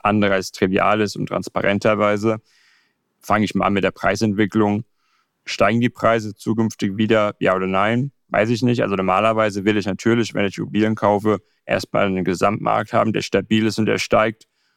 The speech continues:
Und dann natürlich noch den Anspruch haben, dass ich ganz besonders den Outperformer, also dass ich auch gute Immobilien kriege. Das darf man auch nicht vergessen.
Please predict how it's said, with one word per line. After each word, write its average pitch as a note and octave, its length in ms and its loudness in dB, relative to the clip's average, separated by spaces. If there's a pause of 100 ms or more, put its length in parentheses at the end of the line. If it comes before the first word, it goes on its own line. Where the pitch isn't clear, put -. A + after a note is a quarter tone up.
(220)
Und G2 240 0
dann A2 140 2
natürlich A2 500 -2
noch F#2+ 160 -2
den - 160 -6
Anspruch - 320 -6
haben, G#2 120 2
dass - 300 -4
ich - 460 0
ganz - 160 -2
besonders F#2+ 460 -2
den G#2 160 -2
Outperformer, G2+ 640 0
also F#2 120 0
dass F#2 140 -2
ich G#2+ 160 -6
auch - 200 -4
gute A#2+ 280 0
Immobilien F#2 420 0
kriege. G2 400 0 (480)
Das A2 140 -8
darf D#3+ 100 4
man B2 140 0
auch G2 80 2
nicht A#2+ 160 0
vergessen. G2 560 0